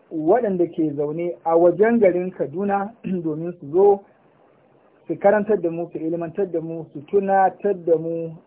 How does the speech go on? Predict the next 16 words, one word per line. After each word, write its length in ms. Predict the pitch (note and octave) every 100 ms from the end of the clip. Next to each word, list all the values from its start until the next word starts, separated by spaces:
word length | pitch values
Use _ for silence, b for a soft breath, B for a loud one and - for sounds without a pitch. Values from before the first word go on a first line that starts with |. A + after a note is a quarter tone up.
| _
abin 280 | D3+ D3+ C#4
da 100 | A#3
muka 260 | F#3+ - E3
sani 220 | F3 E3+ D3+
da 100 | D3
wanda 280 | D#3+ D3+ C#3+
bamu 260 | C3+ C3+ -
sani 220 | F3 D#3+
ba, 100 | D#3
da 100 | C#3+
wanda 200 | A3 A3+
muka 240 | F#3+ F#3+
manta 420 | F3 E3+ D#3 D3+ D3
cikin 240 | _ E3
addinin 460 | D3+ C3+ D3 D#3+ D3
mu 340 | C#3+ C#3+ C#3+